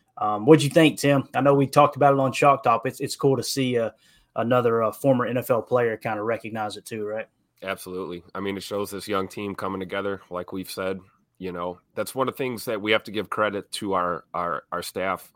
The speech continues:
Speaker 2: um, Matt LaFleur and, and, and the coaching staff too, is through the,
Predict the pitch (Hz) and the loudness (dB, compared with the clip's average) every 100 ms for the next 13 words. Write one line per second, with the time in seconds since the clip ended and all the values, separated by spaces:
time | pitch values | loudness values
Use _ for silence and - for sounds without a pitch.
0 | 87 85 85 80 - 98 98 82 - 95 | -10 -8 -8 -12 -10 -8 -8 -10 -8 -6
1 | 92 92 87 - 87 85 90 85 - 95 | -4 -4 -8 -10 -12 -12 -12 -12 -8 -8
2 | 95 87 92 85 - 101 92 87 - _ | -8 -12 -10 -10 -10 -8 -6 -8 -14 _
3 | _ _ _ - 110 104 | _ _ _ -6 -2 0